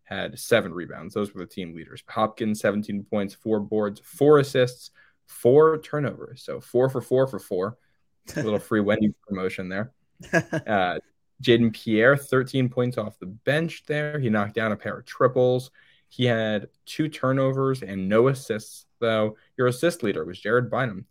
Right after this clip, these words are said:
Speaker 1: He had four to one turnover, oh for four from deep, just two points on the game. They didn't come until late in it. Friars did put together a run in the first half, a little bit.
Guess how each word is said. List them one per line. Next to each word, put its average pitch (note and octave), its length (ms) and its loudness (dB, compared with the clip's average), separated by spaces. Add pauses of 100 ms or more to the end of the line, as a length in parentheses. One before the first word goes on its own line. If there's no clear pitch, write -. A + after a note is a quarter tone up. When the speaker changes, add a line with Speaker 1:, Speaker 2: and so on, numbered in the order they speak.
Speaker 1:
He G#2 120 -4
had G2 160 -4
four C#3+ 340 0
to F3+ 100 -2
one C3 340 -2
turnover, G#2+ 640 -4 (440)
oh C3+ 200 6
for E3 180 -2
four B2+ 240 4
from A#2 220 0
deep, F#2+ 320 -4 (420)
just B2+ 400 2
two - 180 -2
points B2 360 0
on A2 100 2
the G2+ 80 0
game. F#2+ 320 -4
They F#2+ 140 -4
didn't A2+ 260 -4
come A2+ 300 -2
until G#2 400 -2
late G#2 260 -2
in A2 100 -4
it. A2 220 -4 (840)
Friars C3 320 4
did C#3+ 180 0
put - 140 -6
together B2 280 4
a G#2 60 4
run F#2+ 480 -4 (320)
in A#2+ 140 0
the B2+ 60 2
first C#3 260 0
half, C#3 340 -6 (240)
a A2+ 60 -10
little G#2+ 180 -2
bit. B2+ 140 0